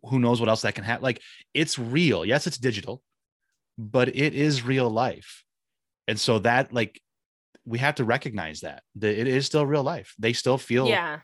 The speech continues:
Speaker 1: you can still feel very unsafe through digital threats and whatever, because you just don't know.
Speaker 2: Well, it's also twenty twenty-one and we live a digital life,
Speaker 1: Yeah,
Speaker 2: you
Speaker 1: right.
Speaker 2: know?
Speaker 1: Okay, so
Speaker 2: So.
Speaker 1: that, uh, I wanted to ask that. So you, you can support, you can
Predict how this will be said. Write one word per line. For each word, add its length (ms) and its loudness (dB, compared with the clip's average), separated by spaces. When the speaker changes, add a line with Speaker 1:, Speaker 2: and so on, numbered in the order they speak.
Speaker 1:
you 100 2
can 140 0
still 220 2
feel 180 0
very 180 0
unsafe 520 -4
through 140 -2
digital 560 0
threats 400 0
and 160 -8
whatever, 460 0
because 240 -4
you 100 -2
just 280 -2
don't 220 -2
know. 340 -6
Speaker 2:
Well, 180 0
it's 80 -8
also 280 -2
twenty 360 -4
twenty-one 480 -2
and 100 -4
we 120 -6
live 200 -4
a 140 -6
digital 500 -8
life, 320 -8
Speaker 1:
Yeah, 160 -2
Speaker 2:
you 40 -16
Speaker 1:
right. 120 -8
Speaker 2:
know? 180 -8
Speaker 1:
Okay, 280 4
so 160 2
Speaker 2:
So. 40 6
Speaker 1:
that, 200 2
uh, 100 0
I 120 2
wanted 180 6
to 60 6
ask 160 2
that. 180 -2
So 80 -2
you, 80 2
you 120 0
can 120 -4
support, 500 2
you 100 -2
can 380 2